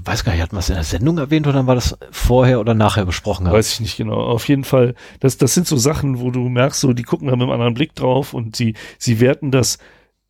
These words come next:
Speaker 2: sie, sie, sie treffen das, was sie sagen wollen. Sie haben den richtigen, das richtige Mindset, aber sie,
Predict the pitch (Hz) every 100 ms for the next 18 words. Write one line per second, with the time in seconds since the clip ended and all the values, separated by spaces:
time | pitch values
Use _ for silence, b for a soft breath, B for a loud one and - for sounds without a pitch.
0 | _ 127 139 143 120 127 - 120 123 120
1 | 117 - _ _ _ _ _ - 123 147
2 | 170 147 127 135 131 - 120 107 123 165
3 | 151 147 160 160 156 156 156 156 120 113
4 | 139 127 123 127 - 120 127 120 127 123
5 | - 123 117 135 - 131 - 113 117 113
6 | 113